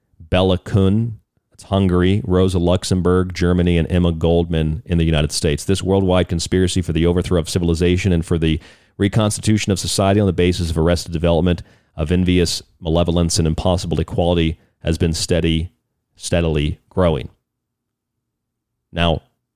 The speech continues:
I didn't say that. We can understand that, right?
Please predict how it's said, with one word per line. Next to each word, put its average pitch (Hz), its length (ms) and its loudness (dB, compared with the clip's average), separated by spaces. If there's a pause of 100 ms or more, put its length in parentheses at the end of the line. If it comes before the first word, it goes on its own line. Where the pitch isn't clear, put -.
I 135 180 2
didn't 120 280 0
say 98 340 0
that. 62 260 -6 (720)
We 110 120 0
can 123 120 0
understand 101 540 0
that, 62 160 -4
right? 82 260 0